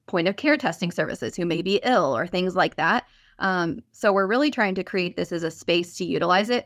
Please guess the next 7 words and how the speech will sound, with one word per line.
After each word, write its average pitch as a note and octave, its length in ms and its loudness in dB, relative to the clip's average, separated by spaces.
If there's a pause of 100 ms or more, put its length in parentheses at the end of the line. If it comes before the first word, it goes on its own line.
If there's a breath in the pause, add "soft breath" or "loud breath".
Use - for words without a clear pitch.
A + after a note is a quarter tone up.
(140)
for F3 480 2
revenue F3 400 0
generating D#3 480 0
services - 500 -4
as - 160 -6
well. - 300 -2 (320 soft breath)
So, F#2 340 0